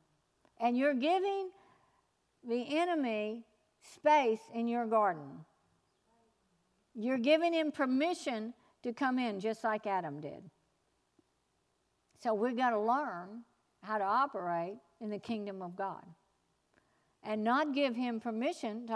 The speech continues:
operate in our lives. What happens so many times is we don't have confidence when we're speaking the word. We're just hoping it's gonna happen. We got a lot of hope.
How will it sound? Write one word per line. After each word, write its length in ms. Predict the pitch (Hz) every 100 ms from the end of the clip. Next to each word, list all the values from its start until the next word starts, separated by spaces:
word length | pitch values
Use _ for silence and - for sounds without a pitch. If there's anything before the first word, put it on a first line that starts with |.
| 196
operate 600 | 233 330 233 196 180 214 220
in 120 | 226
our 220 | 240 262
lives. 360 | 311 381 - 233 _ _ _ _ _ _ _ _ _ _ -
What 180 | 226
happens 460 | 247 294 381 359 220
so 200 | - 220
many 300 | 220 214 202
times 420 | 180 226 240 269
is 120 | 214
we 140 | 190 285
don't 200 | 311 226
have 240 | 220 196
confidence 720 | - 302 370 262 190 170 226 262 _ _ _ _ _ _ _ _
when 180 | 226 226
we're 140 | 226
speaking 480 | 220 - 262 247 233
the 80 | 208
word. 520 | 202 285 294 208 214 214 _ _ _ _ -
We're 140 | 226
just 220 | 302 240
hoping 420 | - 285 330 320
it's 180 | 190 160
gonna 260 | - 170 165
happen. 480 | 170 151 143 160 156 _ _ _ _ _ _ _ _ _ _ _ _ _
We 100 | 220
got 160 | 262 247
a 80 |
lot 220 | 233 254 196
of 60 |
hope. 320 | 175 285 202